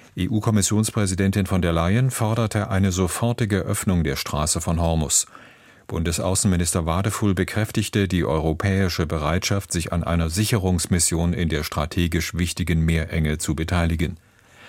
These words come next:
Bundesbankpräsident Nagel dämpfte zugleich Hoffnungen auf eine schnelle Entspannung bei der Inflation und beim Ölpreis.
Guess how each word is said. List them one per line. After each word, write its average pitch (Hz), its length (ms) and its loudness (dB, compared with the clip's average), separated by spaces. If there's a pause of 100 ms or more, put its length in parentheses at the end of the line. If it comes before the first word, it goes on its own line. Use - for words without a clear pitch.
(400)
Bundesbankpräsident 117 1080 2
Nagel 113 400 2
dämpfte 104 480 0
zugleich 90 560 -2
Hoffnungen 104 480 2
auf 85 180 -2
eine 87 260 2
schnelle 98 420 2
Entspannung 90 600 2
bei 92 160 2
der 87 120 0
Inflation 87 720 0
und 85 220 -2
beim 82 240 0
Ölpreis. - 720 -2